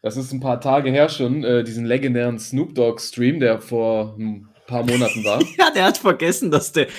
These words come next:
Speaker 2: der hat se-, sein
Speaker 1: Ja.
Speaker 2: Mic nicht angehabt oder sowas, ne? Oder
Speaker 1: Nee,
Speaker 2: so.
Speaker 1: nee, der war dreißig Sekunden in-game, hat sich mega aufgeregt über irgendwen und ist dann einfach gegangen, aber der Stream lief acht Stunden lang weiter oder so.
Speaker 2: <laughs>
Speaker 1: Der hat einfach angelassen.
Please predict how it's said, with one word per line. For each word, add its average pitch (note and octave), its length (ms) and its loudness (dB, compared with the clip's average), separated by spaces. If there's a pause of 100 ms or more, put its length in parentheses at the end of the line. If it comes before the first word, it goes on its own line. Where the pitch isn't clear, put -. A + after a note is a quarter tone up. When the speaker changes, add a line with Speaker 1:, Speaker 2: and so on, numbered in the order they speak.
(160)
Speaker 2:
der C3 120 2
hat D3 180 -2
se-, A2+ 220 -4
sein A2+ 160 0
Speaker 1:
Ja. A#2+ 100 0
Speaker 2:
Mic D#3+ 180 0
nicht B2 220 -2
angehabt A#2 420 -2
oder A2+ 200 0
sowas, A2+ 340 -4
ne? D3 160 -4
Oder E3+ 160 -4
Speaker 1:
Nee, C4+ 220 0
Speaker 2:
so. B3+ 60 2
Speaker 1:
nee, B3+ 340 2
der D3+ 240 0
war D#3+ 120 4
dreißig G#3+ 720 -2
Sekunden F#3+ 520 -2
in-game, F#3 600 0
hat F#3 140 -6
sich D3+ 180 -10
mega G3 320 -2
aufgeregt D3 640 -2
über B2 180 -2
irgendwen C#3+ 300 2
und D#3 140 -2
ist D3+ 120 -6
dann D#3+ 120 0
einfach E3+ 220 0
gegangen, D#3+ 420 -4
aber C#3 160 0
der C3 100 -2
Stream E3 320 -2
lief D3 260 -2
acht - 200 -8
Stunden D3+ 240 -4
lang C3+ 140 -2
weiter - 220 0
oder B4 100 4
so. - 280 0
Speaker 2:
<laughs> - 60 0 (1200)
Speaker 1:
Der F#3 80 8
hat - 80 2
einfach C4 240 6
angelassen. D3 500 2